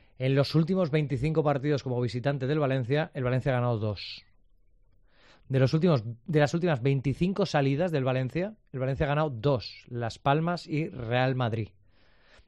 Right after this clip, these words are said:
Habla un poco a las claras de, de que esto no es flor de un día, que cuando el valencianismo habla de a ver si se saca la espina ya al equipo y compite lejos de Mestalla, se convierte en una realidad, porque lleva arrastrando el Valencia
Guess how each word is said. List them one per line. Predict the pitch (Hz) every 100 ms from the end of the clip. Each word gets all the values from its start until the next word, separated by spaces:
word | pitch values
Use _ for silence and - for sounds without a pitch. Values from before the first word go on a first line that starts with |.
| - - 117 - -
Habla | 135 143 151
un |
poco | 123 147
a |
las | 147 135
claras | 151 143 147
de, | 123 139 143 - - -
de | 123 135
que | 147
esto | - 151
no |
es | 143
flor | - 151 135
de |
un | 135 135
día, | 170 117 -
que | -
cuando | 117 117 120
el |
valencianismo | 120 120 123 131 139 151
habla | 156 147 131
de | 127 113 - - -
a | 110
ver | 117 143
si | -
se | 135 143
saca | 151 156
la | 147
espina | - - 147 143
ya | 143
al | 139
equipo | 127 151 127 107 - - _
y | 170
compite | 143 131 - 165 - 113 - _ _ -
lejos | 135 151 151 135
de | 143
Mestalla, | 147 - 151 143 156 185 _ _ _ _
se | - 160
convierte | 139 131 143 151
en | 143
una | 139
realidad, | 127 123 123 180 - _ -
porque | 120 - 117
lleva | 113 156 160
arrastrando | 147 135 123 - 147 151 160
el | 156
Valencia | 147 147 156 143 151